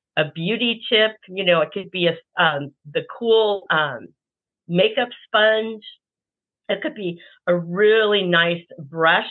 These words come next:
that you use for your eyebrows or your blush. Um, it could be anything. I think I'm just trying to think of the different things, um, but personal and just really fun. So you go to the group and you just bring,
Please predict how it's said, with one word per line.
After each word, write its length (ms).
that 160
you 120
use 520
for 80
your 200
eyebrows 720
or 60
your 300
blush. 320
Um, 640
it 160
could 140
be 220
anything. 520
I 120
think 260
I'm 200
just 140
trying 160
to 80
think 140
of 80
the 60
different 340
things, 260
um, 420
but 220
personal 760
and 520
just 200
really 360
fun. 340
So 60
you 200
go 180
to 80
the 120
group 440
and 180
you 80
just 240
bring, 320